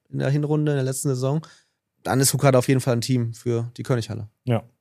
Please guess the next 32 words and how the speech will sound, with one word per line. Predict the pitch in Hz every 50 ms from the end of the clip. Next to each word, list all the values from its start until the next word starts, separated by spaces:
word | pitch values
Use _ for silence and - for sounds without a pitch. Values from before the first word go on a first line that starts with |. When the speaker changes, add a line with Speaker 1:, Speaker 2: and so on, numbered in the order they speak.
| _ _ _
Speaker 2:
das | - 92 - -
sehe | 104 98
ich | 92 92
auch | - 104 101
so. | - - 110 95
Und | 90 92
es | 95 95 - - - - - - _ _ _
ist | - -
eine | 113 107
super | 110 110 104 - 120
Halle, | 113 120 123 117
um | 107 104 104 104 101 98 _ _ _ _ _ _ _ _ _ _
in | - 123
die | 123 120
Körnighalle | 110 - 131 120 120 101 110 110 113 104
zu | - - 117
kommen. | - 127 120 107 98 -
Also | 101 101 101 101 101 101
den | 101 107 107 113
Anspruch | 113 110 113 113 - - 123 107 - - - - _ _ _ _
sollten | _ - 120 110 107 - 120 110
alle | - 117 123 131 127 127 127 135 127 - - - _ _ _ _ _ _ _ _ _ _ _ _ _ _ -
A-, | - 107 110 113 120 123
B-Ligisten | 117 107 117 120 127 123 117 117 123 120 - - - 123
da | 117 113
mitnehmen, | 113 113 123 - - 135 127 131 131 131
die | 123 120
ja | 117 117
eine | 117 120
Chance | 113 - - 139 143 151 - - -
haben | 98 101 104 101
drauf. | 98 101 104 113 120 -